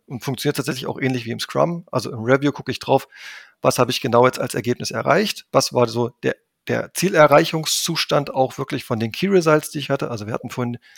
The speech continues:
das Beispiel eine Million Umsatz. Bin ich bei siebenhunderttausend gelandet oder bin ich bei eins Komma drei Millionen gelandet? Also ich kann das sehr genau festlegen.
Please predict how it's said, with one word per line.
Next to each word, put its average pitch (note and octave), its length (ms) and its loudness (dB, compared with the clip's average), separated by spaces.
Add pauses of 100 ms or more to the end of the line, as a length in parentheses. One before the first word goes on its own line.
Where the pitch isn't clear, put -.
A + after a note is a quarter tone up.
(120)
das - 140 -6
Beispiel C3+ 300 2
eine B2 220 4
Million A#2 280 0
Umsatz. D#3+ 460 6 (880)
Bin C3 100 2
ich C3 100 -2
bei C3+ 120 8
siebenhunderttausend B2 640 4
gelandet E3+ 400 4
oder B2 140 0
bin A#2+ 120 -4
ich B2 140 -6
bei A#2 140 4
eins - 200 0
Komma A#2 180 -4
drei F#3 360 2 (220)
Millionen F3+ 300 0
gelandet? F#3 360 -2
Also A2 140 -6
ich A2 80 -8
kann A#2+ 120 -8
das A#2 160 0
sehr B2+ 180 6
genau A#2 240 2
festlegen. D#3 640 -2